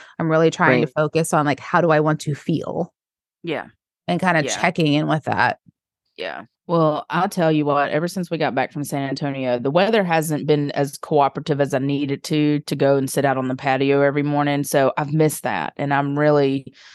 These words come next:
Speaker 3: I'm hoping that maybe it'll calm down because it's just been humid as hell as soon
Speaker 2: Mm.
Speaker 3: as I wake up. And I just can't sit out there in that, you know? So, um,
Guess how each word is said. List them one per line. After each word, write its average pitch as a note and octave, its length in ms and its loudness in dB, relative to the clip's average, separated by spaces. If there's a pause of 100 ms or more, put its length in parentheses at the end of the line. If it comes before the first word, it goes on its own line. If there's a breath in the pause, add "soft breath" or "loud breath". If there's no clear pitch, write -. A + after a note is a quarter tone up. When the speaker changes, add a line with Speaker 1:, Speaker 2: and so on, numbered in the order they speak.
(120)
Speaker 3:
I'm F3+ 120 0
hoping F#3+ 340 2
that D#3+ 120 0
maybe D3 260 4
it'll C#3 180 4
calm C#3 300 -2
down C3 340 -2
because D3 300 -4
it's C#4 200 -2
just F3 280 -4
been D3+ 280 2 (240 soft breath)
humid B3 360 2
as C#3 200 0
hell D3 560 2
as D3 160 -2
soon D#3 260 4
Speaker 2:
Mm. - 20 4
Speaker 3:
as C#3+ 100 2
I D3 80 4
wake C#3+ 320 2
up. D#3 300 2
And D3 120 0
I D3+ 100 2
just F3 200 -8
can't C#3 200 -6
sit C3+ 180 -4
out B2+ 180 -2
there A#2 180 -4
in C3 160 -6
that, E2+ 300 -6 (600)
you D#3 160 0
know? A#2+ 240 -4
So, C#3+ 420 2
um, C3+ 300 2